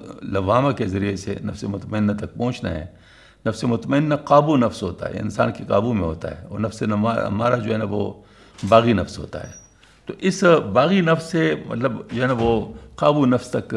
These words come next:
سفر کرنا ہوتا ہے، یہی اصل میں سلوک کہلاتا ہے۔ اب ذرا حضرت کے الفاظ کو دیکھیں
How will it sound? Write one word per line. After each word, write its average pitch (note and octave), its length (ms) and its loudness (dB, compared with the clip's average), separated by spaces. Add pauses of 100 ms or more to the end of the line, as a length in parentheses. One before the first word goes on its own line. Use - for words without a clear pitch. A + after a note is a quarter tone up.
(140)
سفر A2+ 300 -6
کرنا A2 280 0
ہوتا G2 280 0
ہے، G2 160 -6 (360)
یہی F3+ 360 4
اصل - 260 -4
میں G#2+ 180 0
سلوک F#2 400 -6
کہلاتا - 400 -14
ہے۔ - 60 -20 (1500)
اب D3+ 140 4
ذرا C#3+ 280 2
حضرت E3 320 0
کے D#3+ 80 2
الفاظ C#3 380 0
کو A#2+ 120 -4
دیکھیں B2 360 -2